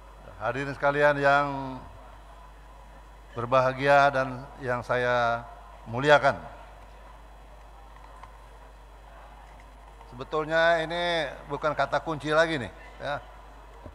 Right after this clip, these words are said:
Kuncinya sudah dibuka-buka. Tadi sudah dibuka buku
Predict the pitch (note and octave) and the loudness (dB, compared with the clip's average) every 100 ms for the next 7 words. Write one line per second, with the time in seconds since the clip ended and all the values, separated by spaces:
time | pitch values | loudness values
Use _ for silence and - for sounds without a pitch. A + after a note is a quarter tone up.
0 | - B2 C3 C#3+ D3 D3+ C#3+ C#3+ C#3 C#3 | -14 -10 -10 -6 -6 -2 2 2 2 -4
1 | C3 C3+ C3+ C3+ A2 - - - - - | -4 -4 0 0 -2 -4 -14 -16 -18 -18
2 | - - - - - - - - - - | -14 -14 -14 -14 -16 -16 -16 -16 -14 -12
3 | - - - - - - - - - - | -12 -14 -14 -14 -14 -14 -14 -14 -14 -16
4 | - - - - - A2+ C3 D3+ D#3 C#3+ | -16 -16 -16 -10 0 0 2 0 0 -2
5 | - B2+ C3+ C#3 C#3 D#3 D#3 - - - | -6 0 2 2 -2 4 4 2 -6 -14
6 | - - - - - - - B2 C3 C3+ | -16 -16 -16 -16 -16 -16 -10 -8 -4 -6